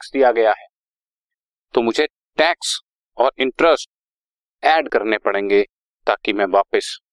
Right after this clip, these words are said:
net profit before interest पे पहुंच सकूं। और मान लेते हैं मुझे net profit after dividend दिया गया है, तो मुझे डिविडेंड, टैक्स and interest तीनों ही ऐड करके net profit before interest पे पहुंचना है, because मुझे यहां पर पहुंचना है।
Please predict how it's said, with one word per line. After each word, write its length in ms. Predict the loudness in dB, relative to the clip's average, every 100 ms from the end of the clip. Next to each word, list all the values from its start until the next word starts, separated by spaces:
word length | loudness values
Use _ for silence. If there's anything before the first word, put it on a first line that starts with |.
| -6
net 100 | -6
profit 380 | -2 -4 -4 -4
before 320 | -6 0 0
interest 340 | 0 -4 -4
पे 100 | -6 _
पहुंच 140 | -20 -20
सकूं। 200 | -20 -20 _ _ _ _ -2
और 80 | 0
मान 220 | 2 2
लेते 220 | 2 0 0
हैं 60 |
मुझे 160 | 0 -2
net 180 | -2 -2 -2
profit 220 | 0 -2 -4 _ _ _ _ _
after 320 | 0 0 0 -2 0
dividend 300 | -2 2 0
दिया 200 | 2 2
गया 160 | 4 0
है, 80 | -2 _ -6
तो 60 |
मुझे 200 | -4 -2
डिविडेंड, 580 | -4 -2 0 0 -2 -4 -8 _ _ _ -2
टैक्स 400 | 0 0 -6 -18 _ -4
and 100 | -2
interest 400 | -4 2 2 0 -12 _ _ _ _ -4
तीनों 340 | 0 0 0
ही 160 | 0 2
ऐड 220 | 2 2
करके 360 | -2 0 -2 -4 _ _ _ -2
net 160 | -2
profit 380 | 0 0 0 -2
before 340 | -2 -2 0 0
interest 300 | 0 -2 -2
पे 60 |
पहुंचना 260 | -2 0 0
है, 60 |
because 340 | 0 2 2 2
मुझे 160 | 0
यहां 400 | 0 0 -4 -2
पर 140 | 0 -2
पहुंचना 480 | -2 -6 -8 -18
है। 60 | -20